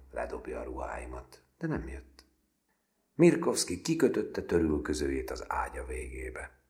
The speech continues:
Apor már másodszor ugrott ki az ágyából mellőlem, s átszaladt ingben gatyában az ablak felőli sorhoz beszélgetni valamit. Schulze csak az utolsó percben jött be takarodó előtt,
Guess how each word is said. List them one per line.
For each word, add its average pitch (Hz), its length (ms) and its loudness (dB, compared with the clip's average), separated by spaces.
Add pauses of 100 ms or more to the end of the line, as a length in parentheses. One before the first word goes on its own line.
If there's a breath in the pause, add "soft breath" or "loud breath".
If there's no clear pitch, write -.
(220)
Apor 90 340 10
már 80 220 4
másodszor 78 680 8
ugrott 69 280 -6
ki 73 100 -6
az 71 120 -2
ágyából 71 560 -2
mellőlem, 73 600 -2 (280 loud breath)
s - 100 0
átszaladt 101 560 8
ingben 95 420 6
gatyában 73 460 2
az 73 120 0
ablak 78 440 2
felőli 69 400 -2
sorhoz 71 600 -2 (160 loud breath)
beszélgetni - 760 -4
valamit. - 640 -12 (640 loud breath)
Schulze 170 360 6
csak 98 140 2
az 92 200 4
utolsó 71 640 0
percben 76 420 0
jött 73 200 -4
be - 160 -6
takarodó 67 640 0
előtt, - 480 -8